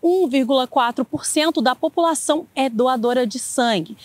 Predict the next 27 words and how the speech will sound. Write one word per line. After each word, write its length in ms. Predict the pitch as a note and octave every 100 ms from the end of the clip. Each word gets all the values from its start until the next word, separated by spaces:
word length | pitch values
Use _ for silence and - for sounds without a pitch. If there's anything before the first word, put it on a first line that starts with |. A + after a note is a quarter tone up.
| - -
Cerca 320 | B3+ A#3+ C4+
de 120 | C#4
quatorze 580 | E4+ D#4+ F#4+ G4 G4+ G4
pessoas 560 | F#4 F4+ - D#4 D#4
a 80 | D4+
cada 400 | - D#4 C#4+ D#4
mil 380 | D4 D4 F4+ E4+
habitantes. 920 | D#4+ C4 E4 - C#4+ A#3+ G3 - - - _
O 80 | F#4
número 400 | G#4 A#4+ B4+ B4 -
ainda 380 | D#4+ C#4+ C#4 C#4
pequeno. 520 | D4+ - G#3+ E3 - - - -
Mas 160 | B3 B3
nos 160 | B3+
últimos 400 | C4+ B3 C4+ C4+
doze 460 | G3+ C4 C#4+ A3 G3
meses, 440 | G#3 A#3+ G#3+ G#3+
mais 200 | B3+ C4
de 80 | D4
nove 280 | D4 D#4 F#4+
mil 360 | E4+ F4 A4+ -
e 80 | F#4
seiscentos 640 | - G#4 E4 E4 D#4 E4 C4+
doadores 500 | F4+ E4 D#4 E4+ - - _
passaram 540 | - - - A3+ A#3
pelo 320 | A3+ A3 A#3+ C#4+
Gol. 240 | E3